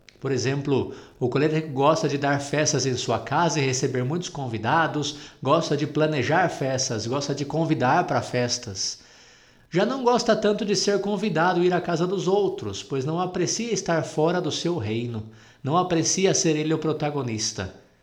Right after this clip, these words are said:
Deixem os outros tomarem conta de vocês também, deixem que os outros também sejam protagonistas.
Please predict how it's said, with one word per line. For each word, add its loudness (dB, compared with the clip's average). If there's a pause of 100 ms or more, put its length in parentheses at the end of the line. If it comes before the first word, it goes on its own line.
(500)
Deixem 0
os -4
outros -2
tomarem -4
conta -4
de -4
vocês -6
também, -8 (280)
deixem -2
que -2
os -2
outros -4
também -6
sejam -2
protagonistas. -6